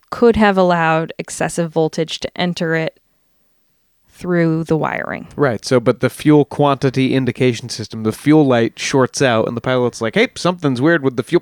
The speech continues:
Speaker 2: Pow, kaboom!
Speaker 1: Maybe. So the N T S B also said the design and certification concept that fuel tank explosions could be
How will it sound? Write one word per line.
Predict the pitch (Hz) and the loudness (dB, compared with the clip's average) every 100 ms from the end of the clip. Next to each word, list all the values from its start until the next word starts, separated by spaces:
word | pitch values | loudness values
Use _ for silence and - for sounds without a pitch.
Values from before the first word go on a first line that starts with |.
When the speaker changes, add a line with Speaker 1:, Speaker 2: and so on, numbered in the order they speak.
| - | 2
Speaker 2:
Pow, | - - | 0 2
kaboom! | - 143 139 127 107 90 _ _ _ _ _ _ | 0 0 0 0 -4 -14 _ _ _ _ _ _
Speaker 1:
Maybe. | 202 - 185 202 190 _ _ _ _ _ _ _ - - _ _ - _ _ _ | -12 -8 -6 -8 -10 _ _ _ _ _ _ _ -20 -20 _ _ -20 _ _ _
So | - - 185 180 | -8 0 0 2
the | 202 | 2
N | 226 | 4
T | 220 - - 208 | 2 0 0 0
S | 190 | 2
B | - | 0
also | - 208 208 | 0 0 0
said | 190 196 185 185 | 0 2 2 2
the | 190 | -2
design | 180 175 208 214 240 208 | -2 -2 0 2 2 0
and | 202 | 0
certification | 196 185 - 190 180 - 185 | -2 -2 -6 -2 -2 -2 -6
concept | - 170 175 175 165 - | -4 -4 -2 -4 -4 -4
that | - | -6
fuel | - 196 185 | -2 -2 0
tank | 190 180 180 | -2 -4 -6
explosions | - - 175 170 175 170 | -10 -4 -2 -2 -4 -6
could | - 220 202 | -4 -4 0
be | 214 | -2